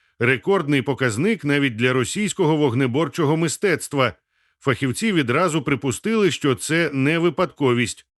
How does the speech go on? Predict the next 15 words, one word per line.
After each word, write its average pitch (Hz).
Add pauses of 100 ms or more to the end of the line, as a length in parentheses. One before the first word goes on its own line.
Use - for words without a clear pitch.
(160)
бо 170
вогонь 196
поширювався 170
так 165
швидко, 202
що, 135
здавалося, 151
його 143
не 165
тушили, 180
а 123
ще 214
підливали 147
з -
Кремля. 143